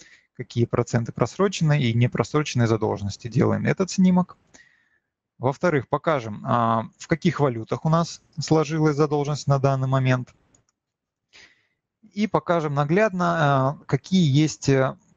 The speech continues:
просрочки по нашей задолженности. Теперь переходим на вкладку «История».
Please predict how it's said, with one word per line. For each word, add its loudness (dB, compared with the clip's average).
просрочки -2
по 2
нашей -2
задолженности. -4
Теперь -4
переходим 0
на 2
вкладку -2
«История». 2